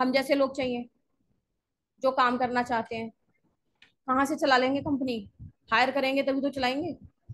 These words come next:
इसीलिए, अ, वैसे तो वो हाई, उनके पास तो भर भर के लोग आ रहे हैं दुनिया भर से, but आप लोगों के लिए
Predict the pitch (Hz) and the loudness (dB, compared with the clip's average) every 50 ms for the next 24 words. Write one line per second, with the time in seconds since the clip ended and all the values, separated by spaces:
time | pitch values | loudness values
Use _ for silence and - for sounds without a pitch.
0 | - - _ _ _ - 277 - 294 320 330 339 339 311 302 285 277 269 269 269 | -20 -20 _ _ _ -6 -6 -4 -2 0 0 2 2 2 0 0 2 2 2 2
1 | 269 277 285 285 285 - - _ _ _ _ _ _ _ _ _ _ _ _ - | 2 2 0 -2 -4 -10 -16 _ _ _ _ _ _ _ _ _ _ _ _ 0
2 | 226 233 226 233 233 226 240 240 247 247 285 294 302 302 302 302 285 269 254 240 | 2 2 4 2 2 4 4 4 4 2 0 0 2 4 4 4 4 4 2 2
3 | 247 240 - - 262 262 269 294 285 277 269 277 277 - 277 240 240 233 226 247 | 2 2 0 -2 -4 -2 0 0 0 0 -2 -2 -2 -4 -2 0 0 0 0 0
4 | 233 240 240 262 262 254 247 240 233 226 208 196 202 196 202 - - 208 220 220 | 0 0 0 -2 0 0 0 0 0 0 -2 -2 -4 -6 -8 -10 -6 -2 -2 0
5 | 220 214 208 208 202 196 196 - 196 185 190 - _ _ _ _ _ _ _ _ | 0 0 0 0 -2 -2 -4 -6 -12 -12 -12 -14 _ _ _ _ _ _ _ _
6 | _ _ _ - 277 254 254 254 247 - - _ _ _ - 214 233 247 277 269 | _ _ _ -4 -2 2 2 2 2 2 -4 _ _ _ 2 2 2 4 4 2
7 | 269 269 277 269 269 277 262 254 254 254 247 247 262 269 262 269 | 4 4 4 2 2 0 -2 -2 0 0 0 0 0 0 -4 -8